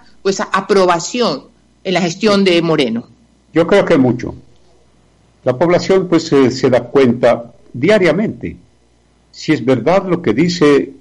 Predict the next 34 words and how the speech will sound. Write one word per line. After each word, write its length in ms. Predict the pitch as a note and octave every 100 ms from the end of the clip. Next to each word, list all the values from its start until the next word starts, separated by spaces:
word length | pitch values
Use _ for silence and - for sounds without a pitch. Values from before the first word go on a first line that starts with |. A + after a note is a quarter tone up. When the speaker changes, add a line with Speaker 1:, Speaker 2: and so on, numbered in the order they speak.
| -
Speaker 2:
el 180 | A#2+ G2+
mensaje, 540 | G2 F#2+ D#3 - B2+
la 140 | A2
cadena 340 | - A#2 C3 A#2+
nacional, 480 | A#2 A2 A2+ G#2+ A2 _ _
frente 360 | - C3 C3+ C3
a 20 |
lo 160 | G#2+ -
que 80 | G#2+
a 80 |
la 100 | F#2+
po-, 280 | F#2 F#2+ F2+
la 140 | F2 F2
población 580 | - F2+ E2 - B2 A2+
vive. 320 | E3 E2+ - - _ _ _ _
La 160 | - A2+
población 480 | B2+ B2 B2 D#3+ G3+
vive 200 | G#3 E3
de 100 | C3+
tal 220 | E3+ E3+
manera 460 | B2+ G#2+ G2 E2+ F2 - _ _ _
que 60 | B2
actualmente 560 | B2 D#3 G3+ G3+ C#3+
dicen 320 | C#3 F3 C3
ellos 340 | G2+ - - - _ _ _ _
que 100 | -
más 220 | D#3+ G3+ F#3+
del 100 | F3
sesenta 480 | C3 C3 F#3 E3
por 140 | - C3
ciento 260 | F3 F3
están 260 | C3+ - C3+
sin 240 | C3+ A#2+
empleo. 380 | G2+ - F2+ -